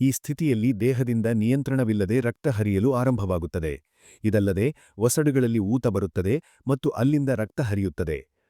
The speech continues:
ಒಸಡುಗಳ ಜೊತೆಗೆ ಹಲ್ಲುಗಳಲ್ಲಿ ದೌರ್ಬಲ್ಯ ಅನುಭವಿಸುತ್ತದೆ, ಇದರಿಂದ ಹಲ್ಲುಗಳ ಬೇರುಗಳಲ್ಲಿ ನೋವು ಆರಂಭವಾಗುತ್ತದೆ. ದೇಹದ ಇತರ ಭಾಗಗಳಾದ ಕೂದಲು, ಚರ್ಮ,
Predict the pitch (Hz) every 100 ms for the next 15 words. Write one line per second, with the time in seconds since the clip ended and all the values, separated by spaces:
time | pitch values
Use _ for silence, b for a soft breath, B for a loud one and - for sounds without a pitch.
0 | _ 95 101 127 110 101 90 87 82 127
1 | - b b 135 160 147 135 120 101 101
2 | 151 139 135 117 95 110 104 98 92 90
3 | 107 165 b b 139 156 151 131 101 127
4 | 156 143 131 87 117 139 120 107 104 127
5 | 120 147 143 104 104 95 92 87 82 85
6 | 80 - _ _ _ _ 87 117 123 117
7 | 98 95 139 120 92 107 101 95 90 104
8 | - - 123 110 98 170 - - 120 110
9 | 92